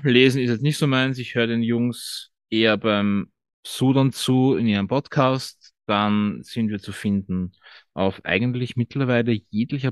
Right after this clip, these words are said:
Podcast-App, die es gibt. Also Spotify, Podcast Addict. Jetzt haben wir es auch geschafft, bei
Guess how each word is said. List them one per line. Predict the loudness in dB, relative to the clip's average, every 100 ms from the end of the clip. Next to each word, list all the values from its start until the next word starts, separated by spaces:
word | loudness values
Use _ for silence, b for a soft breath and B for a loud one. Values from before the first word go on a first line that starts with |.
| -8
Podcast-App, | -10 -10 -8 -4 -4 -4 -8 -16 -12 -4 -4 -4 -8
die | -8
es | -8 -10
gibt. | -8 -8 _ _ -20 _ -4
Also | 0 0 -2 -2 -2
Spotify, | -4 -12 _ -2 -2 -2 -8 -8 -2 0 0 0 2 2 0 -4 -4
Podcast | -2 -4 -6 -4 -4 -6 -16 _
Addict. | -4 -2 -2 -4 -10 -18 -18 _ _ _ _
Jetzt | -8 -6 0
haben | 2
wir |
es | 2
auch | -2 -4
geschafft, | -2 0 0
bei | -2